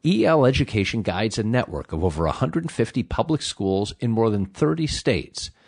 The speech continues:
helping build schools in low-income communities that send all graduates to college through high student achievement, character, and citizenship, while also building teacher capacity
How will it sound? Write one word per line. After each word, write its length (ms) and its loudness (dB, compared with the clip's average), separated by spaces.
helping 340 0
build 300 4
schools 400 -8
in 140 -6
low-income 440 0
communities 640 -4
that 160 0
send 220 0
all 260 6
graduates 540 -6
to 60 -8
college 500 -2
through 160 0
high 340 -2
student 440 -4
achievement, 720 -4
character, 540 -4
and 160 -6
citizenship, 840 -2
while 140 2
also 300 4
building 380 2
teacher 360 0
capacity 880 2